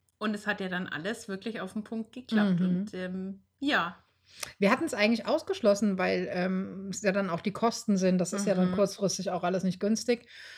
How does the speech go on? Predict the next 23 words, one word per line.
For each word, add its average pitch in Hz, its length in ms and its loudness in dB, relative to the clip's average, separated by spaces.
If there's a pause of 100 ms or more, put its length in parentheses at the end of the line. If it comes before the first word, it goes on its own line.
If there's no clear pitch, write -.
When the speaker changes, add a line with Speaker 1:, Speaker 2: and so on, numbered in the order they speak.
(240)
Speaker 2:
Ähm, 190 720 8
und 190 180 4
wir 185 80 4
hatten 175 160 2
natürlich 185 360 0
Corona-bedingt 185 720 2
auch 175 320 -4
Einbußen. 247 760 0
Aber 220 460 2
in 196 120 2
den 196 100 4
letzten 190 400 2
Wochen 214 240 2
vorm 208 260 0
Urlaub 202 340 0
hatten 190 200 -2
wir 175 80 0
Glück, 233 460 0
dass 196 180 -2
wir 202 80 0
noch 185 160 2
ein 185 120 2
paar 185 360 -2